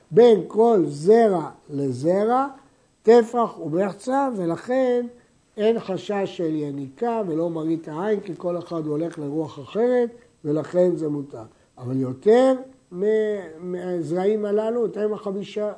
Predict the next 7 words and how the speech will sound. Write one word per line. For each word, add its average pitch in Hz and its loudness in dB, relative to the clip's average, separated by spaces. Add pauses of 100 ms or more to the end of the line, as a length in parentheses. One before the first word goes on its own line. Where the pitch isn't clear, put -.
(120)
אסור. - -20 (1300)
במה 214 6
דברים 240 2
אמורים? 143 -2 (520)
בעוגה 175 2
שהיא 247 -2
בחורבה, 220 0